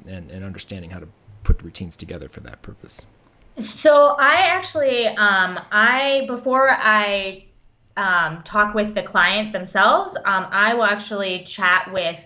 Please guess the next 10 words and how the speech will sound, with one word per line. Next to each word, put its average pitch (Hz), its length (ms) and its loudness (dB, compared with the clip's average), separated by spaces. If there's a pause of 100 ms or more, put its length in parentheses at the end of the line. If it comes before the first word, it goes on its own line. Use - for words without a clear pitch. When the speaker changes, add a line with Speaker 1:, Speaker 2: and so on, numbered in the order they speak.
(120)
Speaker 2:
the 165 400 -6 (240)
coach, - 560 -4 (100)
their 202 360 4
personal 185 460 -4
coach, - 540 -6 (260)
and 214 200 6
get 220 120 6
an 240 140 4
idea 196 560 0
of 170 680 0